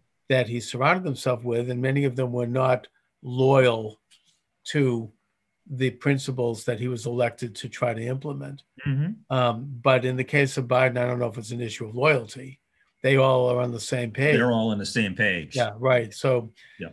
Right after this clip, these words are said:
Speaker 1: so we have, um, we also have, and this is something that, that you've commented on, what I would describe as a culture Kampf in this
Speaker 2: Mm-hmm.
Speaker 1: country right now.
Speaker 2: Yep.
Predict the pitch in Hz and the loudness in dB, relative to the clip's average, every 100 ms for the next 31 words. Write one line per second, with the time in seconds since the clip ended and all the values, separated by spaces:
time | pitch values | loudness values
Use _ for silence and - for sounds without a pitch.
0 | _ - 135 131 123 151 143 127 135 127 | _ 0 2 2 6 8 8 6 6 6
1 | 117 - _ _ _ - 294 359 320 - | 4 -6 _ _ _ -2 4 6 6 4
2 | 285 170 190 156 160 196 247 262 226 - | 2 4 4 4 4 0 -2 -4 -4 -2
3 | 147 139 127 123 117 120 127 120 143 120 | -2 -4 -4 -4 -6 -6 -6 -6 -6 -12
4 | - 120 117 117 107 120 117 113 101 - | -6 -6 -4 -6 -8 -6 -6 -6 -10 -16
5 | _ _ _ _ _ _ _ _ 147 165 | _ _ _ _ _ _ _ _ 2 4
6 | 190 208 240 240 208 180 - 175 147 135 | 8 8 8 4 0 -6 2 6 6 6
7 | 135 - 139 117 117 - - 175 - 127 | 2 -2 -2 -2 -6 -8 -6 -4 -4 -6
8 | - 113 101 - - - _ _ _ 127 | -4 -8 -8 -14 -20 -20 _ _ _ -6
9 | 117 107 175 196 214 127 120 120 120 113 | -6 -2 2 2 2 -2 -4 -6 -6 -10
10 | 110 113 - _ _ _ 160 214 | -12 -16 -20 _ _ _ -10 -10